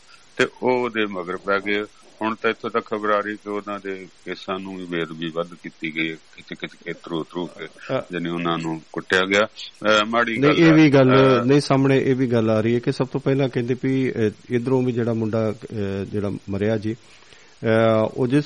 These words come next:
Speaker 2: ਬੰਦੇ ਤੇ, ਉਹ ਵੀ ਹਸਪਤਾਲ ਦੇ ਵਿੱਚ ਆ, ਉਹਦੇ ਤੇ ਵੀ ਵਾਰ ਕੀਤਾ। ਉਹਦੇ ਕਹਿੰਦੇ ਵੀ ਹੱਥ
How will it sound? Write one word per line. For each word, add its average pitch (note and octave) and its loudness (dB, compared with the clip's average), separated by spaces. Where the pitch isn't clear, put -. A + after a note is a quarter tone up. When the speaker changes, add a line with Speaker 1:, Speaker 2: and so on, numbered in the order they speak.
Speaker 2:
ਬੰਦੇ D3+ 4
ਤੇ, D3+ 2
ਉਹ C#3 0
ਵੀ D#3 4
ਹਸਪਤਾਲ B2 0
ਦੇ B2+ 0
ਵਿੱਚ B2 0
ਆ, B2 2
ਉਹਦੇ B2+ 0
ਤੇ C#3+ 0
ਵੀ C#3 2
ਵਾਰ A2+ 0
ਕੀਤਾ। A#2+ -4
ਉਹਦੇ B2 0
ਕਹਿੰਦੇ C3 -2
ਵੀ C#3 -2
ਹੱਥ A#2+ -4